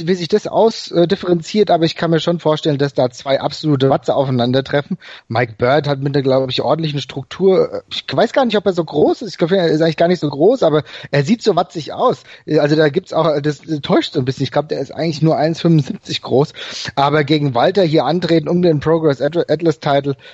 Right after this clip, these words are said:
also beziehungsweise um die Number One Contendership, bin ich sehr, sehr gespannt, ich würd eigentlich erstmal sagen, dass Walter sich durchsetzen kann, ja. Äh,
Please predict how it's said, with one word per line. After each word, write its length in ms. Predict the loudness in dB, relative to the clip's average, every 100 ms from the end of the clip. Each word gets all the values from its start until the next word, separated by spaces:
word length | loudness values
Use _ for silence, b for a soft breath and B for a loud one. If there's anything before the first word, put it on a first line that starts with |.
| B
also 200 | -2 -2
beziehungsweise 380 | 0 2 2
um 60 | 2
die 100 | 0
Number 300 | 0 0 2
One 160 | 0 0
Contendership, 580 | -2 0 0 0 0 -4 B B 2
bin 120 | 2
ich 80 | 4
sehr, 160 | 2
sehr 140 | 4 0
gespannt, 440 | -2 -2 -2 -2 b b _ _ _
ich 160 | -8 0
würd 260 | 2 2 0
eigentlich 320 | 0 0 -2
erstmal 320 | -2 0 0 2
sagen, 280 | 2 2
dass 180 | 0 -2
Walter 280 | 0 2 0
sich 180 | -4 0
durchsetzen 520 | 0 2 0 0 -8
kann, 340 | -2 -2 -2 -4
ja. 300 | 0 2 0 B B B B
Äh, 200 | 2 2